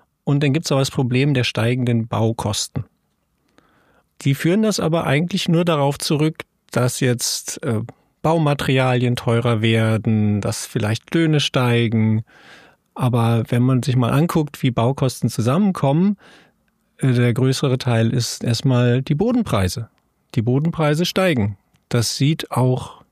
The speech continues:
der zia, aber er sagt eben, das ist so, das passiert. Es gibt keine Analyse, warum und wo das eigentlich herkommt. Also wenn man jetzt in der Großstadt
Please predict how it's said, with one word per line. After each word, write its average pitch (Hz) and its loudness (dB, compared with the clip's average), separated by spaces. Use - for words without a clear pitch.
der 104 2
zia, 220 0
aber 135 0
er 139 0
sagt 120 -2
eben, 165 2
das 143 0
ist 139 2
so, 92 -2
das - -4
passiert. 113 0
Es - -14
gibt - -6
keine 139 2
Analyse, 120 2
warum 131 2
und 147 0
wo 143 -2
das - -6
eigentlich 117 -2
herkommt. 113 0
Also 120 0
wenn 117 2
man 117 2
jetzt 110 -2
in 107 0
der 101 0
Großstadt 151 -2